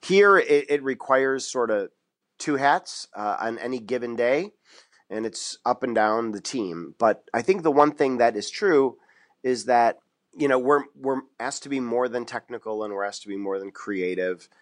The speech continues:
Um, I need and require of my team to bring that energy regularly. People do look to us to,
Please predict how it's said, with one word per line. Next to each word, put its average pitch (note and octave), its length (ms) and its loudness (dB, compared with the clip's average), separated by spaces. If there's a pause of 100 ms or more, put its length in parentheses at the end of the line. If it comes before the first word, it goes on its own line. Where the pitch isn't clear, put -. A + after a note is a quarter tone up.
(280)
Um, F#2+ 280 -4
I B2+ 140 2
need C3 480 2
and A2 180 -2
require A2+ 640 0
of G2 200 0
my G#2 180 -2
team A#2 560 -4 (520)
to C#3+ 140 0
bring A#2+ 600 2
that A2 320 6
energy F#2+ 680 -2 (120)
regularly. F#2 840 -2
People A#2+ 360 0
do B2+ 300 4
look C#3 400 4
to B2 240 -2
us F2+ 460 -2 (720)
to, G#2 460 -4